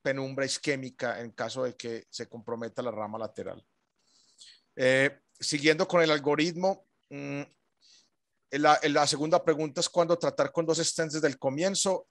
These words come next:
y la, la respuesta es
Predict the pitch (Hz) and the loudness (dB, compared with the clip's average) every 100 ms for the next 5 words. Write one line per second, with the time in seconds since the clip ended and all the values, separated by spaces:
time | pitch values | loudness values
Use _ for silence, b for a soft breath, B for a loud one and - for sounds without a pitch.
0 | _ - 170 208 - _ - 135 139 135 | _ -2 0 0 -6 _ -6 2 4 4
1 | 131 127 135 - 156 143 - 165 160 - | 2 -2 -4 -2 2 2 4 2 2 -4
2 | _ _ _ - 151 151 - | _ _ _ 0 2 4 0